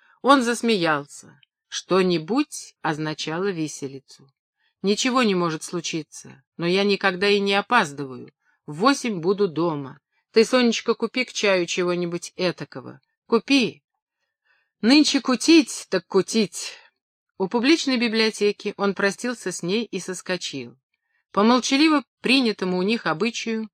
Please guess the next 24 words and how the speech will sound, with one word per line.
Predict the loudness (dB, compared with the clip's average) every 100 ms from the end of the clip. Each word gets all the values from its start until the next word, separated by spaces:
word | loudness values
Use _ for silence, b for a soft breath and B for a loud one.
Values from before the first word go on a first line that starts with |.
| _ _
она | 0 2 2
через | 0 0
несколько | 0 -2 -4 -4 -4
секунд | -4 -6 -4 -4 -4
оглянулась. | -2 -2 -2 -6 -12 -16 -20 _ _ _ _ _ _
Тарас | 2 4 4 2
часто | 0 0 0 -4
забывал | -4 0 2 2
это | 0 -4
сделать. | -8 -4 -2 -4 -8 -18 -20 _ _ -4
Тогда | -2 2 2 2
она | 0
расстраивалась. | -2 -4 -6 -6 -6 -8 -12 -18 -20 -20 _
На | -4 2
этот | 2 0 -6 -4
раз | -4 -6 -6
он | -4 -4
не | -4
забыл | -6 -2 -4 -4 _ b b -2
и, | 0
перебежав | 2 4 2 2 2 0 -6
на | -8
противоположный | -6 -2 -2 2 2 2 0 -2 -4
тротуар, | -8 -4 2 2 0